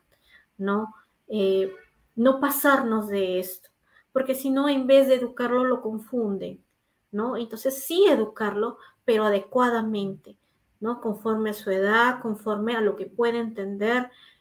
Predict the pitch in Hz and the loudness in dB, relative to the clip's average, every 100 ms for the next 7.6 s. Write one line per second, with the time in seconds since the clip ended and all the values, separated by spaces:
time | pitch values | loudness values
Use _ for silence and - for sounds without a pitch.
0 | _ 254 285 339 - _ 254 247 - 262 | _ -8 -6 -6 -8 _ -2 -2 0 0
1 | 262 254 277 285 - - - _ - 220 | 2 0 0 -2 -12 -20 -20 _ -2 0
2 | 214 208 202 - 226 262 262 302 311 320 | 2 2 0 -2 0 0 4 4 6 2
3 | 302 233 233 - 269 262 269 254 226 226 | 0 -4 -4 2 4 4 2 -4 -4 -4
4 | 208 208 220 226 262 269 254 233 202 220 | -4 -4 -4 0 2 2 0 -2 0 2
5 | 196 202 - 262 262 247 - 330 285 240 | 0 -2 -2 0 0 -2 -4 -2 -2 0
6 | 247 254 294 262 226 233 226 269 277 359 | -2 -2 -4 -4 -6 -4 -4 -2 0 0
7 | 214 214 214 214 254 269 | 2 0 -2 -2 -6 -6